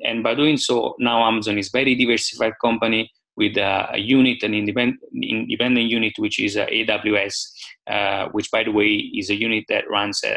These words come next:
it's very scalable, as we said, uh, it runs at very high margins, and it's changing the, the business model of Amazon, which now is more, even more diversified and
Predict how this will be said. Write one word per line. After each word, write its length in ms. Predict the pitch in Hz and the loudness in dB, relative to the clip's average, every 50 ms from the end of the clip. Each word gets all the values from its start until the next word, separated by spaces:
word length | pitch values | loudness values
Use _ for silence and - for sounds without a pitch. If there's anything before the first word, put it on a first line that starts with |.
| - - | -4 -4
it's 180 | - 107 - | -6 -6 -4
very 200 | - 120 120 127 | -2 0 2 2
scalable, 520 | 120 - - - 123 117 117 110 113 110 107 | 2 0 0 -2 0 0 0 2 2 2 0
as 140 | 107 104 - | 0 -2 -2
we 100 | 117 107 | -2 -2
said, 300 | - 113 113 113 107 - 92 - - | 0 0 0 0 0 -2 -6 -6 -6
uh, 80 | - - - | -6 -6 -6
it 100 | 104 - - | -8 -6 -4
runs 260 | 113 107 107 104 - | -4 -2 -2 -4 -8
at 80 | - 101 _ - | -10 -10 _ -4
very 160 | 113 113 113 | -2 0 0
high 200 | 107 101 113 113 | 0 0 -2 -2
margins, 580 | 107 110 110 107 107 107 110 110 104 - - - - - - _ _ - | 0 0 -2 -2 -2 -4 -4 -6 -6 -8 -10 -16 -20 -20 -20 _ _ -4
and 140 | 107 107 110 | -2 0 0
it's 180 | 110 104 - | -2 -4 -4
changing 560 | - - 127 135 135 135 127 131 123 117 110 - 113 107 | -4 -2 0 0 0 0 0 2 0 0 -2 -4 -8 -6
the, 260 | 104 107 107 101 107 - - | -4 -2 -2 -2 -2 -4 -6
the 60 | 107 | -4
business 320 | 110 135 135 131 123 123 | -2 -2 0 0 2 2
model 240 | 120 120 120 113 107 | 2 2 2 2 2
of 80 | 110 110 | 2 2
Amazon, 420 | 107 107 104 107 104 - 104 107 - | 2 2 0 -2 -4 -4 -6 -8 -6
which 280 | 127 110 104 - - - | -6 -4 -2 -2 -2 -2
now 220 | 117 117 113 113 | 0 0 0 0
is 140 | 113 101 104 | 0 -2 -2
more, 340 | 107 107 107 107 107 - - - | -2 0 0 0 0 -2 0 0
even 180 | 123 123 123 117 | 0 2 2 2
more 220 | 110 107 104 104 - | 0 0 0 0 0
diversified 680 | 107 104 107 104 - - - - - 117 117 113 110 113 | -2 -2 -2 -4 -6 -8 -6 -4 -2 -2 0 -2 -4 -4
and 200 | - 101 104 104 | -6 -6 -6 -8